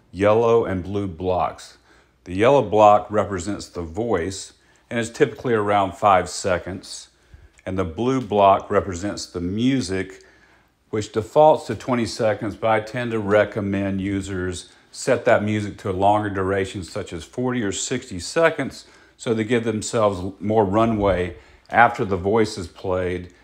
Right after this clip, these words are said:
and you can always hit the stop button when it's time to stop the music when the batter steps into the box. Above the slider, you have text, which reflects where the music and voice begin and end.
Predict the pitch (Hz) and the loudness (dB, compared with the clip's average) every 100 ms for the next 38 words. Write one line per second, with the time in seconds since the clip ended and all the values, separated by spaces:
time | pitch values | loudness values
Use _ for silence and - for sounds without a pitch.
0 | _ _ _ - 104 104 104 95 107 95 | _ _ _ -10 -6 -4 -6 -4 -2 4
1 | 117 123 113 107 101 - 131 95 101 - | 6 6 6 4 0 -6 -8 -6 -6 -6
2 | - 123 107 87 95 87 90 98 98 - | 2 4 4 4 2 2 -2 -4 -4 -8
3 | - - 113 110 107 98 98 - 104 98 | -12 -4 0 0 0 -4 -10 0 2 2
4 | 101 92 95 90 90 - _ _ _ 98 | -2 -4 -4 -4 -8 -12 _ _ _ -4
5 | 95 90 98 92 90 98 90 90 87 85 | -2 2 4 4 0 -4 -2 -6 -6 -6
6 | 82 80 - - - - _ _ _ _ | -4 -4 -4 -10 -20 -20 _ _ _ _
7 | _ _ _ _ _ _ _ _ _ _ | _ _ _ _ _ _ _ _ _ _
8 | 101 117 143 120 107 - 110 107 101 104 | 2 4 4 4 -2 4 6 6 4 0
9 | 107 101 92 - 139 110 90 - - 113 | -2 -2 -4 -6 -2 0 -2 -8 -8 -8
10 | - 98 - - 135 139 127 - - 110 | -6 -8 -8 -4 2 2 2 -4 -2 2
11 | 104 98 98 110 101 107 - 98 87 92 | 2 2 -2 -2 -4 -6 -4 -4 -4 -2
12 | 101 92 - 90 95 101 101 98 - 92 | -2 -2 -8 -8 -2 -2 -2 -4 -8 -6
13 | 90 - 98 92 80 73 | -6 -6 -4 -2 -2 -6